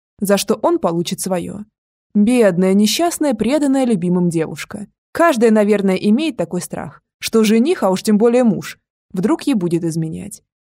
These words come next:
И Мариана такая же. Где-то в глубине души у неё есть такой страх, что Джефф предаст её. В этом Пол был уверен на сто процентов.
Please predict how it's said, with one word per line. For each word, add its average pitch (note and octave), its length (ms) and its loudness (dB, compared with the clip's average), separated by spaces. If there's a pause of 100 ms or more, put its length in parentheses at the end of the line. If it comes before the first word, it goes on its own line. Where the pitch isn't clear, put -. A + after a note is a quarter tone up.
(140)
И C#4+ 100 -2
Мариана D4 440 2
такая E3 400 -10
же. - 220 -16 (320)
Где-то A#3 340 2
в G#3+ 40 0
глубине A#3+ 380 2
души A#3+ 300 0
у G#3+ 120 0
неё G#3+ 220 2
есть A#3+ 300 0
такой D#3+ 220 -6
страх, - 400 -14 (120)
что - 220 -2
Джефф G3 320 -2
предаст F3+ 460 -4
её. D#3+ 360 -6 (400)
В F3+ 140 2
этом A#3 280 2
Пол F#3+ 180 0
был F3 180 -2
уверен E3 360 -2
на F3 120 0
сто - 200 -2
процентов. - 680 -12